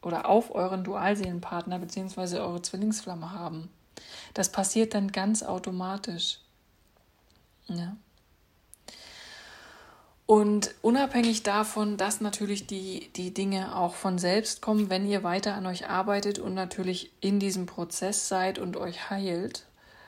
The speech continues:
ist es immer ratsam, dass ihr vielleicht jemanden sucht, der euch zum Beispiel inspiriert.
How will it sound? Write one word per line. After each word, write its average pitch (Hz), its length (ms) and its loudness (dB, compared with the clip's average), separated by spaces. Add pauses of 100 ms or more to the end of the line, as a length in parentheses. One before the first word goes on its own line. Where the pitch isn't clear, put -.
(1400)
ist 233 220 8
es 240 180 2
immer 226 400 4
ratsam, 180 800 0 (480)
dass 196 260 -2
ihr 196 400 2
vielleicht 196 480 2
jemanden 185 580 0 (920)
sucht, 214 640 0 (220)
der 196 440 2
euch 190 320 2
zum 202 140 0
Beispiel 202 320 2
inspiriert. 214 920 0